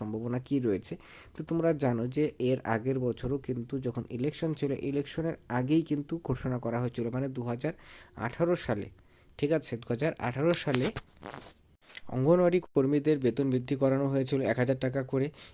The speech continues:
এবং তার সাথে সাথে কিন্তু ইনসেনটিভটাকেও ইন্ট্রোডিউস করা হয়েছিল, যেটা তোমরা already জানো, এবং তারপর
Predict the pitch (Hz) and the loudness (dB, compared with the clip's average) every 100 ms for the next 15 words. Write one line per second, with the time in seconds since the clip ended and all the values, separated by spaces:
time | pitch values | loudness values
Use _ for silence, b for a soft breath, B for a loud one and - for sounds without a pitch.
0 | B 131 160 160 127 131 - 135 185 170 | B 0 0 2 0 2 0 -2 -2 -2
1 | 170 165 170 165 - 139 139 156 185 185 | -2 -2 -2 -4 -4 -2 -2 0 -2 -2
2 | 175 - 151 160 - 131 127 135 143 143 | -4 -2 -2 -2 -2 -2 0 0 0 0
3 | - 113 117 120 120 120 - 110 - - | 0 0 0 2 2 2 -2 -4 -8 -8
4 | 123 131 135 131 120 123 123 117 107 113 | 0 0 2 0 0 0 -2 -4 -4 -6
5 | - B B B 123 160 160 123 123 160 | -12 B B B 0 0 0 -2 0 -2